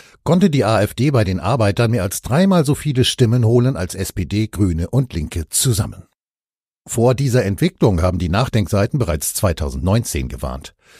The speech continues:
Dass es ein Widerspruch ist, dass eine im Kern klar neoliberale Partei als Interessenvertreterin der Arbeiter und finanziell Unterprivilegierten wahrgenommen wird, ist klar. Damit könnte man die Analyse eigentlich bereits abschließen.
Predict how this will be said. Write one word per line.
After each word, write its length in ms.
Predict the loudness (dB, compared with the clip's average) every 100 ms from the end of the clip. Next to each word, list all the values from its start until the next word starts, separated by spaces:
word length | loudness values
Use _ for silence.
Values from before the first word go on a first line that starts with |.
| -12
Dass 200 | -2 0
es 160 | 0 2
ein 160 | 0 2
Widerspruch 540 | 4 2 4 2 4
ist, 320 | 0 0 0
dass 180 | -2 0
eine 200 | 0 0
im 140 | -2
Kern 320 | -2 0 2 0
klar 380 | -2 0 2
neoliberale 760 | 2 2 4 4 2 2 0 0
Partei 480 | -2 -2 0 2 0
als 200 | -4 -6
Interessenvertreterin 1040 | -4 0 0 0 -2 0 0 0 0 0
der 160 | -2 2
Arbeiter 480 | 2 4 2 2
und 120 | 0 -2
finanziell 500 | -2 -2 0 -2 0
Unterprivilegierten 1000 | 2 2 2 0 2 -2 0 0 0 0
wahrgenommen 540 | 2 2 2 2 2
wird, 180 | 0 0
ist 260 | -6 -6
klar. 360 | -6 -4 -4 -8 _ _ -20 -20 -4
Damit 360 | 2 2 2 2
könnte 260 | 2 4
man 160 | 4 4
die 120 | 2
Analyse 520 | 2 4 4 4 2
eigentlich 400 | 0 -2 -2 -4
bereits 320 | -2 -2 -2 -2
abschließen. 640 | -6 -6 -8 -8 -6 -10